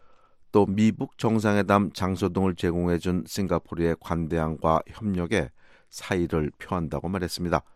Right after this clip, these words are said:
트럼프 대통령을 수행하고 있는 마이크 폼페오 국무장관은 이날 성명에서 트럼프 대통령은 김정은 국무위원장과의 만남에 잘 준비돼 있다며 미국의 입장은 여전히 명확하고 변하지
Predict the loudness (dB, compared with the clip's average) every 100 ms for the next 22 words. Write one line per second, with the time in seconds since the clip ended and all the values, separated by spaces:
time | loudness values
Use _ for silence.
0 | _ _ _ -20 -20 -20 _ -20 0 4
1 | 4 6 4 4 2 0 0 -2 -4 -2
2 | 2 2 2 2 2 2 4 4 4 0
3 | -8 -6 -2 0 0 0 -2 0 -2 0
4 | 0 0 -2 -4 -2 -2 -4 -6 -4 -4
5 | 0 0 0 _ _ -20 -20 -20 6 6
6 | 6 4 2 2 0 0 0 -2 -6 -2
7 | 0 2 2 2 0 -2 0 2 0 0
8 | -2 2 2 2 2 2 2 2 2 0
9 | -2 -6 0 2 0 -4 -6 -4 -2 -4
10 | -2 0 0 -2 -6 _ _ _ _ 2
11 | 2 2 0 0 -2 -2 0 2 2 2
12 | 2 2 2 2 2 2 2 -2 2 2
13 | 0 -8 _ _ _ -14 -2 0 2 0
14 | -2 -4